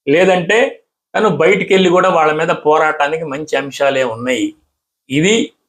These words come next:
కొలికిపూడి శ్రీనివాసరావు ఎదురు చూస్తుంది. ఇప్పుడు మాత్రం ఏమీ జరగలేదు, ఇది చాలా క్యాజువల్ విషయం అని సంజాయిషి చెప్తున్నాడు. పార్టీలో పెద్దలందరికీ కూడా ఈయన వ్యవహార శైలి తెలుసు, కంట కనిపెడుతున్నారు. మంచి అవకాశం వస్తే వాళ్ళు బయటికి పంపిస్తారు,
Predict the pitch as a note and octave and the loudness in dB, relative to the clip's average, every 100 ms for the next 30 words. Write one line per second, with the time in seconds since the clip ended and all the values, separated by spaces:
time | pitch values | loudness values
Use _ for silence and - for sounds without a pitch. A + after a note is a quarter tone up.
0 | - D3+ D#3 D#3 C#3+ C#3+ C#3+ C#3 - C3+ | 0 2 2 0 0 -2 -4 -4 -2 -2
1 | B2+ C#3 C#3 - C#3+ D#3+ E3+ - D#3+ D#3+ | -2 -2 -4 -4 -4 -2 -2 -2 0 2
2 | D#3 D#3+ G3 - - _ _ _ - C#3 | 2 0 -2 -4 -10 _ _ _ -2 0
3 | D#3+ F#3 E3 D#3 D3+ D3+ D3 D#3 D3 B2+ | 2 2 2 2 2 4 4 4 2 0
4 | C3 C3+ C3+ C3 B2+ C#3+ D3 C3+ B2 B2 | -2 0 0 0 0 2 2 0 -6 -8
5 | B2 B2 A#2 C#3 C#3 C#3 C3 A#2+ D3+ D3 | -6 -4 0 2 0 0 -4 -4 -4 -4
6 | F#3+ A#3+ - C3 C#3+ - D3 D3 C#3+ C3 | -4 -4 0 0 0 -2 0 0 0 -2
7 | C3+ C3 C3 C3 B2+ C#3 F#3+ - - _ | 0 -2 -2 -6 -2 0 0 -2 -10 _
8 | _ C3 C#3 C3 B2 B2+ C3 A#2+ C3 A#2+ | _ -2 0 2 2 2 0 0 0 0
9 | A#2+ C3 - - D3 A#2 B2 C3 B2+ B2 | -2 -4 -2 -2 -2 -4 -2 -2 -2 -2
10 | B2+ B2 D3+ F#3+ - - _ - C3 E3 | -2 0 0 -2 -8 -20 _ -4 0 2
11 | F#3 F3 E3+ E3+ F3 E3 - E3 C3 D#3+ | 4 4 4 2 -2 -6 -2 0 2 2
12 | D#3+ D#3 D#3 D#3 D3+ D3 - D3 - | 2 2 2 0 -2 -4 -2 -2 -2